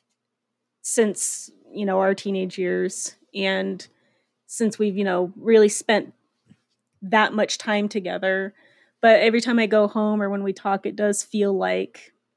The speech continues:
like, yeah, there's a lot to catch up on, but our personalities and how we, you know, bounce off of each other, like, that hasn't changed. I feel like we still get each other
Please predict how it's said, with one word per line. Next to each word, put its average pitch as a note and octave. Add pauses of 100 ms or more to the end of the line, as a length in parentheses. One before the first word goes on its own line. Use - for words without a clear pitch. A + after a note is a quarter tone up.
(600)
like, A#3+
yeah, B3
there's B3
a A#3
lot -
to -
catch G#3+
up G3+
on, B3
but G#3
our A3
personalities G#3+ (360)
and A3
how A3
we, G#3+ (100)
you A3+
know, G#3
bounce G#3
off G3+
of G3+
each G#3
other, F#3+
like, F#3+
that G#3
hasn't G3
changed. - (100)
I G#3
feel G3+
like F#3
we A3
still A#3
get G#3 (800)
each A3+
other G3